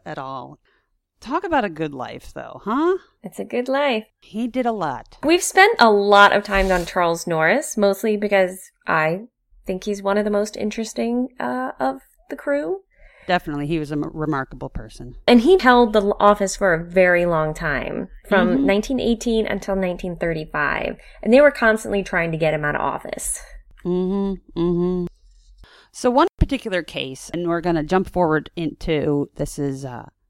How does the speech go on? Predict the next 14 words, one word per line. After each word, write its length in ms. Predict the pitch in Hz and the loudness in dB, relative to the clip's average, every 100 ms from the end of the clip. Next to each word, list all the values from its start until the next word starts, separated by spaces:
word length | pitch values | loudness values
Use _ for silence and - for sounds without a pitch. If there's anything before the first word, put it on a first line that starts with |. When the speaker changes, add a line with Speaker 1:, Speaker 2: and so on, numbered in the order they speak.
| _ | _
Speaker 1:
nineteen 300 | - 208 208 | 0 0 0
forty-two, 640 | 202 196 165 - 175 139 139 - - _ | -2 -2 -2 0 2 2 0 -6 -20 _
a 260 | 160 151 151 | 4 6 4
woman 300 | 170 247 247 | 4 2 2
was 180 | 190 160 | 0 -2
discovered 920 | - - 180 - - 156 151 147 143 - 175 | -14 -12 -10 -4 -2 0 2 0 -4 -4 0
in 300 | 165 156 147 | 2 2 0
Central 420 | - 175 - 147 | 2 2 2 -4
Park, 400 | - - - - | -6 -14 -14 -10
the 100 | 151 | -4
body 280 | 147 156 165 | 2 2 2
of 80 | 156 | 0
a 60 | |
woman. 340 | 143 139 123 | -2 -4 -6